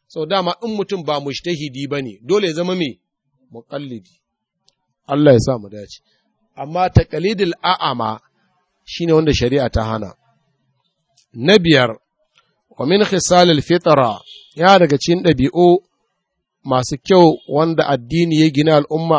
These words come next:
a kai, natful ibti shine tsige gashin hammata. Ai, izalatu sha'arin nabiti fil ibti, shine aske gashin da ya fito a hammata,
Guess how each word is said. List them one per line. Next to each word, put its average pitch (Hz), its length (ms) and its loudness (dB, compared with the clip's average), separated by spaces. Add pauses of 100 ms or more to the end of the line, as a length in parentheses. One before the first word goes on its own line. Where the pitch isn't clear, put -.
a 120 40 -6
kai, 208 280 6 (500)
natful 156 540 -2 (100)
ibti 160 460 -4 (180)
shine 170 340 -8
tsige 180 580 -6
gashin 151 440 -2 (920)
hammata. 131 520 -4 (640)
Ai, 143 120 0 (120)
izalatu 143 520 0
sha'arin 143 600 -2
nabiti 143 580 -2
fil 117 200 -8
ibti, 113 420 -12 (500)
shine 127 300 -8 (100)
aske 147 460 -2
gashin 131 460 -2
da 113 100 -2
ya 120 80 2
fito - 260 -4
a 113 340 -4
hammata, 143 540 -2